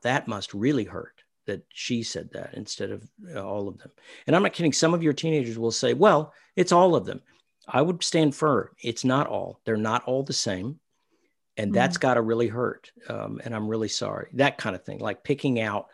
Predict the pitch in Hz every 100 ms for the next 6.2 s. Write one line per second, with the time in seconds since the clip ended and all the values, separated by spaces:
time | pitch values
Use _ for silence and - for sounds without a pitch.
0 | _ _ _ 110 101 - - 135 - 131
1 | 123 113 110 - 110 113 - - 98 92
2 | _ _ _ _ _ _ _ - 92 92
3 | 117 107 - 113 101 147 147 127 107 110
4 | 101 - _ _ 262 208 123 120 120 104
5 | - 147 147 120 104 101 104 101 101 -
6 | 113 -